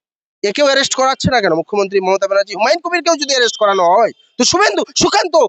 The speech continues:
মজুমদারকেও অ্যারেস্ট করতে হবে। কেন? সুকান্ত মজুমদার বলছে, "আমি রাম মন্দির তৈরি করব।" তো এ যদি ভরকাও ভাষণ দেয়,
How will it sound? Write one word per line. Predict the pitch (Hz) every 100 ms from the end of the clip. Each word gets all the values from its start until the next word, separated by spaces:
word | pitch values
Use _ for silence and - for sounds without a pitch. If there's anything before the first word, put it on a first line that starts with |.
| _ _ -
মজুমদারকেও | 311 392 339 294 277
অ্যারেস্ট | 240 -
করতে | 175 -
হবে। | - - - _ _ _ -
কেন? | 247 370 220 - _ - -
সুকান্ত | 226 269
মজুমদার | 277 233 285 269
বলছে, | 247 226
"আমি | 214 214
রাম | 185
মন্দির | 214 226 208 -
তৈরি | 127
করব।" | 110 95 - - _ _ _ _ - - _ _ _ _ _ 220
তো |
এ | 233 320
যদি | 359 349
ভরকাও | 202 254 285
ভাষণ | 226 226 254
দেয়, | 220